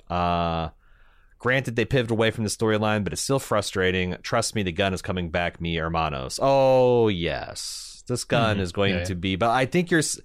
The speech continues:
Speaker 1: all these things you're saying are, like, classic Elmore Leonard things. Like, yeah, no, no one has the prints,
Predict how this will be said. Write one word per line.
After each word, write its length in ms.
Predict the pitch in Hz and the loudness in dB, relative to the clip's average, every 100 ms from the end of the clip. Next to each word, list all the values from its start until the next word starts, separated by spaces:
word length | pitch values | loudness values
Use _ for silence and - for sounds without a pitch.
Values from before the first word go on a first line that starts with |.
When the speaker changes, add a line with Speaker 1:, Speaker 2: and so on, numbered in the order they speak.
| - - - - | -20 -20 -20 -2
Speaker 1:
all 200 | 160 190 | 2 4
these 160 | 196 - | 4 2
things 180 | 196 170 | 2 2
you're 80 | 147 | 0
saying 440 | - 135 139 147 | 2 4 4 4
are, 80 | 123 | 4
like, 160 | 107 | 2
classic 440 | - 120 107 - 90 | 0 0 0 -2 -2
Elmore 340 | 92 98 90 80 | 0 2 0 0
Leonard 380 | 101 78 71 - - - | -2 -2 -6 -12 -18 -4
things. 340 | 95 76 73 | -2 -2 -4
Like, 120 | 85 76 | -4 -4
yeah, 240 | 98 104 | -2 0
no, 440 | 87 95 98 92 82 | 0 2 2 0 -2
no 240 | 98 101 101 | -4 0 2
one 260 | 101 98 92 | 2 0 0
has 440 | 98 92 90 85 | -2 -2 -2 -4
the 60 | 90 | -8
prints, 680 | - 95 87 - - - | -4 -2 -2 -6 -10 -10